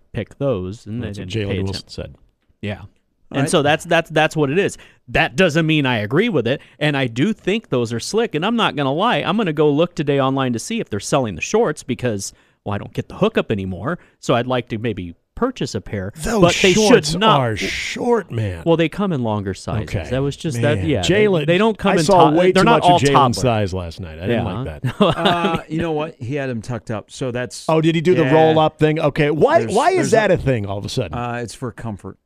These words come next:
Speaker 1: Yeah.
Speaker 3: There's
Speaker 2: Is
Speaker 3: a lot
Speaker 2: it?
Speaker 3: of, there's a lot of men and women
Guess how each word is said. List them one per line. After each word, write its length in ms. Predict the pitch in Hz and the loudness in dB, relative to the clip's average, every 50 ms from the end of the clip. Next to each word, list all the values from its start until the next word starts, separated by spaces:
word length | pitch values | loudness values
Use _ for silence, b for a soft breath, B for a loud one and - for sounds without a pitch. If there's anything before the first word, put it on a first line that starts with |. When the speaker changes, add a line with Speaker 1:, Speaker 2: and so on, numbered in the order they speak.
| _ _ - | _ _ -20
Speaker 1:
Yeah. 220 | - 87 80 85 - | -20 -18 -16 -10 -6
Speaker 3:
There's 120 | - 127 | -4 -2
Speaker 2:
Is 40 | 120 147 | 0 0
Speaker 3:
a 40 | |
lot 160 | 147 156 160 156 | 0 0 0 -2
Speaker 2:
it? 120 | 143 - | -4 -8
Speaker 3:
of, 100 | - - | -8 -6
there's 240 | 147 147 143 127 123 | -4 -4 -4 -4 -6
a 80 | 135 | -6
lot 220 | 131 131 135 139 143 | -6 -6 -6 -6 -6
of 280 | 135 113 98 92 _ _ _ - | -6 -8 -10 -16 _ _ _ -12
men 260 | 123 131 147 156 147 | -8 -6 -6 -4 -4
and 160 | 139 127 123 123 | -6 -6 -6 -6
women 440 | 131 135 131 123 117 107 107 101 | -6 -6 -8 -8 -8 -10 -10 -12